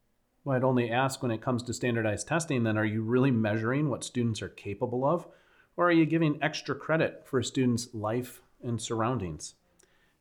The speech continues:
Now, I don't want to minimize horrible situations in any way,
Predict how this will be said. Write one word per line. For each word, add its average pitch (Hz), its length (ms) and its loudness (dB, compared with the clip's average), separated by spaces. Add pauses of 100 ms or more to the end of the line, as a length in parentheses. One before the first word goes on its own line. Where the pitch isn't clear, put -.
(340)
Now, 107 240 -4 (340)
I 117 140 0
don't 123 240 0
want 107 320 -4
to 123 100 -8
minimize 104 600 -2
horrible 101 320 -4
situations 101 640 -4
in 101 100 -4
any 104 220 -2
way, 85 320 -6